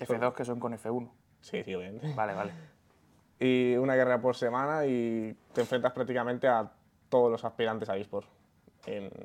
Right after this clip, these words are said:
Speaker 2: mi nivel. Siempre tienes que, pues, entrenar la carrera que te toque y
Speaker 1: O sea que digamos que tú estás en el pasito ahí por debajo a estar con los
Speaker 2: Eso es.
Speaker 1: tops,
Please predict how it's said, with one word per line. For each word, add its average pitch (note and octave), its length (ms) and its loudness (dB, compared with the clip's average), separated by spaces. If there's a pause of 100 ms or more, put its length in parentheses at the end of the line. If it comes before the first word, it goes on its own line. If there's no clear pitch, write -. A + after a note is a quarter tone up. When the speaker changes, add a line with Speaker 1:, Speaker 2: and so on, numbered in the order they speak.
Speaker 2:
mi G#2 80 -10
nivel. G2+ 280 -4 (360)
Siempre A2 300 -8 (100)
tienes G#2+ 200 -8
que, G#2 220 -6
pues, - 200 -14 (120)
entrenar G#2 420 -8
la G#2+ 100 -4
carrera G#2+ 320 -2
que G#2 80 -2
te G2+ 100 -4
toque A#2+ 580 2
y A2+ 400 -6 (280)
Speaker 1:
O - 20 -16
sea C3 100 2
que C3 60 6
digamos C3 280 2
que D3 100 -2
tú C#3 100 -6
estás C3+ 260 -2
en C#3 100 -2
el C3 180 -4 (260)
pasito C3 380 -6
ahí B2 100 2
por B2 200 0
debajo A#2+ 680 2
a A2+ 720 6
estar A2 340 -2
con A2 220 0
los G#2 220 -2
Speaker 2:
Eso A2+ 120 -4
es. - 280 -16
Speaker 1:
tops, - 440 -6